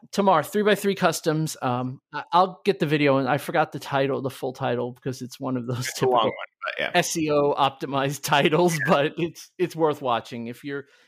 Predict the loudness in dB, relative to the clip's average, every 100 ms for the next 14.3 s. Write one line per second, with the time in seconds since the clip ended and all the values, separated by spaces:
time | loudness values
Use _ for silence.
0 | _ -6 -4 0 2 4 2 2 4 2
1 | 2 0 -2 -2 -2 -2 -4 -6 -6 -4
2 | -4 -4 -6 -4 -2 -2 -4 -6 -6 -6
3 | -8 -8 -8 -10 -8 -10 -10 -12 -12 -14
4 | -14 -12 -14 -14 -20 -20 -20 -20 -20 -20
5 | -20 -20 _ -20 _ _ _ _ _ _
6 | _ _ _ _ _ _ _ _ _ -6
7 | -2 2 2 0 -8 _ _ 2 4 6
8 | 4 0 0 0 2 -2 -2 -4 -4 -2
9 | -2 0 -2 0 0 0 0 0 0 2
10 | 2 2 0 2 2 0 -2 -2 0 0
11 | 0 -2 -6 _ -4 -4 -4 -8 -12 -14
12 | -16 -16 _ _ _ _ _ _ _ _
13 | _ -8 -8 -12 _ _ 0 2 4 2
14 | 2 0 -2